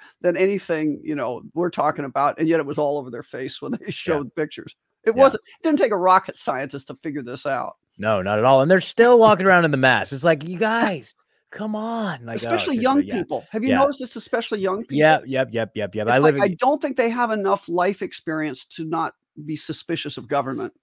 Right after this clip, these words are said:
Speaker 2: Yeah.
Speaker 1: I
Speaker 2: Yeah, when-,
Speaker 1: guess.
Speaker 2: whenever I meet a youngster that's, like, you know, anti, you know, the whole thing, I'm like, "Yes." That's
Speaker 1: <laughs>
Speaker 2: awesome. Yeah, yeah, I love it. I love it. I love it. So, okay, well, well, let's start unpacking this because, um, you know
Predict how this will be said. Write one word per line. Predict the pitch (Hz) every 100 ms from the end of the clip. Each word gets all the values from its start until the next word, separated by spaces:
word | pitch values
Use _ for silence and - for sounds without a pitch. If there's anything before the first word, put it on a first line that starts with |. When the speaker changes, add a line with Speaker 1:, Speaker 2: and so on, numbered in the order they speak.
| _ _ _
Speaker 2:
Yeah. | 98 80 _
Speaker 1:
I | 147
Speaker 2:
Yeah, | 156 135
when-, | 123
Speaker 1:
guess. | - _ _ _
Speaker 2:
whenever | 123 160 196
I |
meet | 190 196
a |
youngster | 185 196 180 - 156
that's, | 135 127
like, | 131 117 123
you |
know, | 113 104
anti, | 120 127 120 117 117 117 113 107 -
you | 107
know, | 104 101
the | 101
whole | 110 110
thing, | 117
I'm | 107
like, | 98 85 135
"Yes." | 196 214 - - - - _
That's | 302 339
Speaker 1:
<laughs> |
Speaker 2:
awesome. | - - - -
Yeah, | 113 110
yeah, | 117
I | 104
love | 123 123
it. |
I | 113
love | 120 123
it. | 117
I |
love | 113 107
it. | 85 -
So, | 135 127 113 - - _ _
okay, | 151 196 175
well, | 113 147 143 131
well, | 139 143
let's | 175
start | - 202
unpacking | 170 147 170 147
this | 123 113
because, | 131 120 131 123 110
um, | 120 120 113 98 87 _ _ _ _ _
you | -
know | 131 120 113